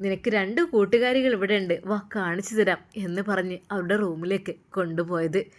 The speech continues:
എന്തായാലും അവർ നല്ല സന്തോഷത്തോടു കൂടിയുള്ള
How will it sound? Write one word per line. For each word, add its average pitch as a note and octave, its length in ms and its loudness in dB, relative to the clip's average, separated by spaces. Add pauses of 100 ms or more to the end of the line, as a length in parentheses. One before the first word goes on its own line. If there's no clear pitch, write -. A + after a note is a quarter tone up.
(380)
എന്തായാലും E4+ 580 2 (100)
അവർ G#3+ 260 0
നല്ല G#3 260 -2
സന്തോഷത്തോടു G#3 720 -2
കൂടിയുള്ള G#3 680 0